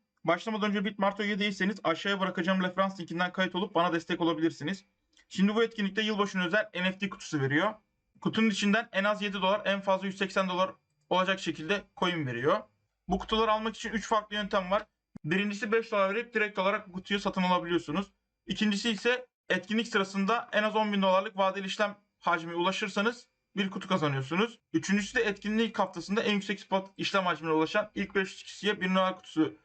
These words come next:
verecek. Ama bu etkinlik yarın bitiyor. Bu sıralamayı da görmek için ticaret ve kazanma kısmından sıralamayı görebilirsiniz ve gördüğünüz gibi sıralama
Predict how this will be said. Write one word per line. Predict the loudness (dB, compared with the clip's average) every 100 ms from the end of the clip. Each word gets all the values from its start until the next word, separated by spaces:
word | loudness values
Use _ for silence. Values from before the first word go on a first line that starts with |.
| _ _ -2
verecek. | 0 2 -2 -2 _ 0
Ama | 2 2 2
bu |
etkinlik | -2 -2 -4 -4 0
yarın | 0 0 -4
bitiyor. | -8 -2 0 0 -4 _ -2
Bu |
sıralamayı | 0 2 2 2
da | 2
görmek | 2 0 -4
için | -4 -4 -4 _ _ _ _ _ _ _
ticaret | -2 0 0 -4
ve | -4
kazanma | 0 0 0 -4
kısmından | -6 -2 2 0 -2 _
sıralamayı | -2 0 2 0 0
görebilirsiniz | 2 2 0 -4 -2 0
ve |
gördüğünüz | 2 2 2 0 0
gibi | -2
sıralama | 0 2 4 2 0